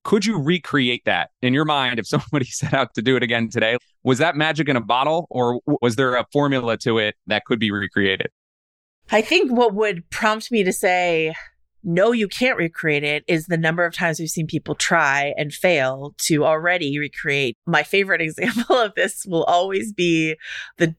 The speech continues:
Speaker 2: Dark Universe soft launch that Universal did, where they did a group photo of all the actors that were gonna be in their upcoming monster movies,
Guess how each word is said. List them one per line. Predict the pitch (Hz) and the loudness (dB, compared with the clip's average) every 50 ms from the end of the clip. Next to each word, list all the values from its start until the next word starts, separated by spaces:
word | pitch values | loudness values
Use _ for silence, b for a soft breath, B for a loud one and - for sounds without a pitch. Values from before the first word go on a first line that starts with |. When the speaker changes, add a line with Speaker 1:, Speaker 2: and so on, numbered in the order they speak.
| _ _ - | _ _ 0
Speaker 2:
Dark | - 180 185 196 190 | 2 2 2 2 0
Universe | - 190 185 180 185 190 208 214 214 247 247 254 285 302 - - - - - - _ _ - 233 | -2 -2 0 0 2 2 0 0 0 0 0 0 -2 -4 -6 -8 -10 -10 -12 -14 _ _ -14 -10
soft | - - - 247 233 254 - - - | -4 0 2 2 4 2 0 -2 -2
launch | 247 247 247 247 254 339 330 - - - | 0 2 2 2 2 0 -2 -4 -4 -2
that | 220 226 214 214 208 208 - | 0 0 2 2 0 -2 -4
Universal | 208 202 208 214 196 196 208 226 - 240 226 | -4 -4 -4 -2 -2 -2 -4 -2 -2 -4 -4
did, | 226 214 233 233 233 233 240 233 | -2 0 0 0 0 -2 -4 -2
where | 202 190 190 | -2 -2 0
they | 185 180 180 175 | 0 0 -2 -4
did | 180 190 180 180 | -2 -4 -2 0
a | 180 170 175 175 | 0 0 0 -2
group | 170 185 180 190 185 143 | -2 -2 -2 -2 -2 -2
photo | - - 214 170 170 180 180 180 185 190 180 175 | -2 0 0 2 2 2 0 0 0 0 0 -2
of | 170 175 | 0 0
all | 170 170 165 | 0 -2 0
the | 170 170 | 0 0
actors | 165 151 170 - 185 190 175 | 0 -2 -2 -2 -4 -6 -4
that | 190 - | -4 -4
were | - 180 | -4 -4
gonna | 175 175 170 | -4 -4 -4
be | 165 160 165 | -4 -4 -2
in | 156 | 0
their | 160 160 - | 0 0 0
upcoming | - 160 160 - 170 170 165 160 | 0 -2 -2 -2 -2 -2 -2 -2
monster | 156 147 151 147 - - - 185 | -2 -2 -4 -4 -2 -2 -2 0
movies, | 180 185 185 185 196 202 214 220 220 - | 0 0 0 0 0 0 0 0 -4 -6